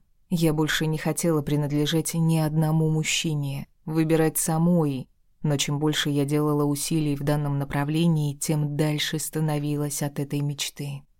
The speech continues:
Будто человек, честно просидевший на диете месяц и набравший десять килограмм. Как же я устала. Неожиданно сорвалось с губ,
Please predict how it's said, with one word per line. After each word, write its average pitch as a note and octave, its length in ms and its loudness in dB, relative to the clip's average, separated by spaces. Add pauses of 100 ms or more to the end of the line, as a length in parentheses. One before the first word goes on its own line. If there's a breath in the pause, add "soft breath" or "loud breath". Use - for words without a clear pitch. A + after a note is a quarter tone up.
(120)
Будто G3+ 560 4
человек, F#3+ 600 2
честно D3 380 0
просидевший D3 600 -2
на D3 120 -2
диете D3 400 -2
месяц D#3+ 540 -2
и F3+ 140 4
набравший D3+ 640 0
десять D3 400 -4
килограмм. D#3 640 0 (280)
Как D#3+ 260 -2
же D3+ 160 2
я D#3 180 2
устала. D3+ 640 -4 (360)
Неожиданно D3+ 640 2
сорвалось D3 600 0
с D#3 40 0
губ, F3 400 -2